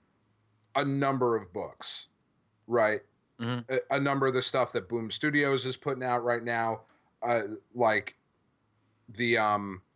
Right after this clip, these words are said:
Speaker 1: the Cartoon Network books, I think this guy would, would be great for, but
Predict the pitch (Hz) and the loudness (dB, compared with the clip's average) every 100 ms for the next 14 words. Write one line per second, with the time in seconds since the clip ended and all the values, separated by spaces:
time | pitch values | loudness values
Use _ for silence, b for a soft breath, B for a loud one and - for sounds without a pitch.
0 | _ _ 120 127 143 127 117 110 127 135 | _ _ -4 0 0 0 -2 -2 -2 0
1 | 135 - 131 127 - 120 - 113 131 - | -2 0 -4 -2 -2 -2 -4 -6 -6 0
2 | 120 113 113 110 98 110 113 95 90 120 | 2 2 0 -6 -8 -4 -4 -4 -10 -8
3 | 107 113 110 - 117 110 104 - b b | 0 2 2 -2 2 4 2 0 b b
4 | b - 104 127 117 - | b -12 2 4 4 0